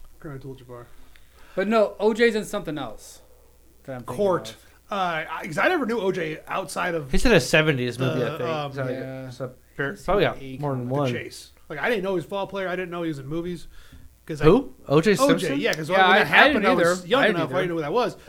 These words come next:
Speaker 1: Then I started watching, watch, you know, old movies, and I came across Naked Gun because, of course, it's fucking hilarious. And there's O J. I was like,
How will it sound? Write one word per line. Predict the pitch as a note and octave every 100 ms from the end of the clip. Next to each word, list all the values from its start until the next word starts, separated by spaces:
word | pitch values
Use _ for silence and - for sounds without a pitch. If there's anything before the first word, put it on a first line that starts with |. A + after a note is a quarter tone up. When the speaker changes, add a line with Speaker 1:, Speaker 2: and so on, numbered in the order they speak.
| - -
Speaker 1:
Then | A3
I | A3
started | A3 G3
watching, | F3+ G3 G3 F#3 F3
watch, | G3+ G#3+
you | - F#3 F#3+
know, | F3
old | F#3 F3+
movies, | A3+ A3+ E3
and | E3
I |
came | D#3 F3+
across | E3 E3+ D#3+ -
Naked | D#3+ D3
Gun | A#3+ E3+
because, | D#3 C#3
of | C#3+ D3
course, | A3+ G3 C3
it's |
fucking | F#3 C#3+
hilarious. | C3+ G#3 E3 - - - - _ - _ - _ - -
And | F3 E3
there's | E3+
O | - A3
J. | D#3+ C#3+
I |
was | B2+
like, | -